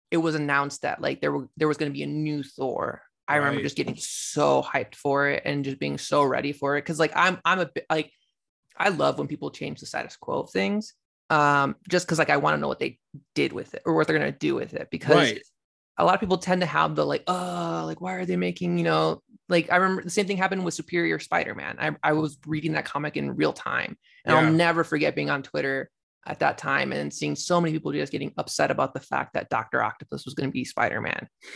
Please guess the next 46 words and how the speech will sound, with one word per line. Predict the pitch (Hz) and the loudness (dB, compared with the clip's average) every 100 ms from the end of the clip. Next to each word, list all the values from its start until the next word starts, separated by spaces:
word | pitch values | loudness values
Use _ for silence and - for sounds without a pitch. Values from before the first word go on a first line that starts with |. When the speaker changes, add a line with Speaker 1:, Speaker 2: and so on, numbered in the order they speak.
| - | -6
Speaker 1:
Um, | - 143 131 92 - _ _ _ | 2 4 4 2 -8 _ _ _
and | 175 | 2
I'm | 180 185 | 4 6
like, | 180 | 8
Speaker 2:
Initially, | 202 254 - | 8 8 6
Speaker 1:
that | 262 | 6
Speaker 2:
it | 175 | 8
does | 202 190 | 6 8
sound | 202 185 156 | 6 6 8
weird, | 156 143 | 8 6
though. | 123 120 | 4 0
I, | 139 | 0
I, | 151 - | 0 2
Speaker 1:
It | 185 | 2
Speaker 2:
I | |
will | 165 | 8
Speaker 1:
does, | 254 285 - | 10 10 8
but, | 233 | 6
Speaker 2:
admit. | |
Speaker 1:
like, | 220 214 202 _ _ _ | 8 6 4 _ _ _
but, | 220 | 6
like, | 208 | 6
if | 202 | 4
I | 214 | 2
was | 240 | 2
just | 185 208 | 0 -4
like, | 180 165 _ _ | -4 -6 _ _
"Hey, | 208 202 | -2 0
Ryan, | 151 175 165 156 | 2 0 0 -2
like, | 160 - _ _ _ _ _ - | -6 -6 _ _ _ _ _ -4
do | 160 | 2
you | 214 | 4
wanna | 262 226 247 | 4 4 4
read | 220 | 2
a | 190 | 0
comic | - 147 160 170 | -2 -2 -2 -4
book | 196 - | -6 -2
where, | 175 165 | 0 2
like," | 156 147 143 - _ _ _ _ _ _ _ _ _ _ _ _ _ _ | 2 0 -4 -10 _ _ _ _ _ _ _ _ _ _ _ _ _ _
could | 165 | -10
you | 202 | -4
imagine | 208 170 175 | 0 0 0
if, | 196 | -2
like, | 170 170 _ _ - | -2 -4 _ _ -4
Peter | 175 170 | 0 0
Parker | 151 147 147 | 0 -4 -6